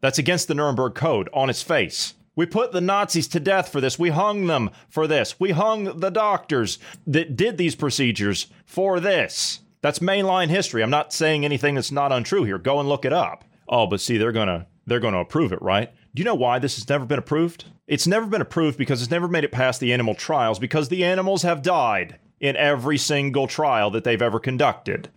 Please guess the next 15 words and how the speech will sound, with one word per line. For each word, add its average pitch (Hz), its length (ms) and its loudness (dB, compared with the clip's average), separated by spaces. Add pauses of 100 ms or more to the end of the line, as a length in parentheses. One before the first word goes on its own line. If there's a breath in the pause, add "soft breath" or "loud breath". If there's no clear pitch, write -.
But 110 160 0
they 110 160 2
needed 123 320 0
something - 500 -2 (140)
to 110 120 0
get 101 220 0
this 104 220 0
through. 110 420 -2 (140)
They 107 140 2
needed 107 240 0
something 101 340 -2
so 107 300 0
big, - 340 -2 (140)
so 117 320 -2
massive, 98 520 -4